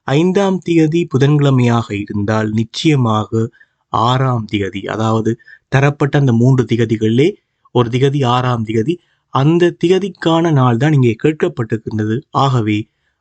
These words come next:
ஆறாம் திகதி வியாழக்கிழமைக்கு உரியதாகும்.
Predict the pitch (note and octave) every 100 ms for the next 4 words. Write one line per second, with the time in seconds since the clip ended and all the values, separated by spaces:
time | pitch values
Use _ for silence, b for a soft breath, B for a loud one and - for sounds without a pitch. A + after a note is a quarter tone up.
0 | - B2 B2+ B2+ A2+ G#2+ G2+ A2+ D#3 _
1 | A#2+ C3+ C3 A#2+ A2+ - G#2+ G2+ - D#3+
2 | - _ _ _ - A2+ G2+ G2 G2 -